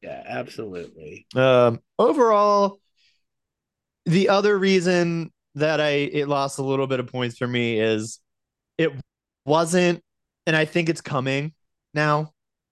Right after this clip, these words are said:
Speaker 2: Maybe this is a little bit of cope, but I think after seeing what this first movie was, it's not the defining role yet.
Speaker 1: No.
Speaker 2: Right? And yet's the important word because I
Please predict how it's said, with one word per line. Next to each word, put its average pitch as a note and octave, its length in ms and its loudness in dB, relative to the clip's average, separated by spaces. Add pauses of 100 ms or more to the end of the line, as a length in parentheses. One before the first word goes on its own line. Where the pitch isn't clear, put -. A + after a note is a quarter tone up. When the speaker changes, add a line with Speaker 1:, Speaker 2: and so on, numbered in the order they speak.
(160)
Speaker 2:
Maybe C3 280 -2
this B2+ 120 -6
is B2+ 120 -10
a A#2+ 40 -8
little B2+ 220 0
bit B2 160 0
of A2+ 140 -2
cope, A#2+ 320 0
but A#2 100 0
I A2 120 0
think A2+ 320 -8
after A#2 280 0
seeing A2+ 340 -8
what A2 180 -4
this - 180 -8
first A2 260 0
movie A2+ 280 -6
was, A#2 520 4 (920)
it's D3 180 0
not D3+ 260 2
the D#3+ 80 2
defining C#3 760 2
role B2+ 300 2
yet. A2 320 -2 (1700)
Speaker 1:
No. - 220 -4
Speaker 2:
Right? B2 300 0 (160)
And C#3+ 140 2
yet's D3+ 340 0
the D#3+ 180 2
important B2+ 460 -2
word A2+ 260 0
because A2 240 -8
I A2 120 0